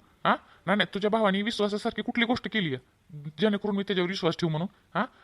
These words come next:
अगं, तुला लाज वाटते का थोडी? तुझ्या भावाची साईड घेते आणि त्याच्यावर विश्वास ठेवू म्हणती? हां?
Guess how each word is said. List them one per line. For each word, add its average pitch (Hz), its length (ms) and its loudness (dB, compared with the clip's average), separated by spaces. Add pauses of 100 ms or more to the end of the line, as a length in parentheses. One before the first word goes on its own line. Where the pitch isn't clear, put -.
(100)
अगं, 120 220 -4
तुला 143 140 0
लाज 160 240 2
वाटते 170 200 -2
का 190 120 -2
थोडी? 196 140 0
तुझ्या 156 200 -2
भावाची 160 280 2
साईड 160 240 0
घेते 160 160 -2
आणि 156 80 -4
त्याच्यावर 151 240 0
विश्वास 151 300 0
ठेवू 151 120 2
म्हणती? 156 280 -2 (320)
हां? 156 160 4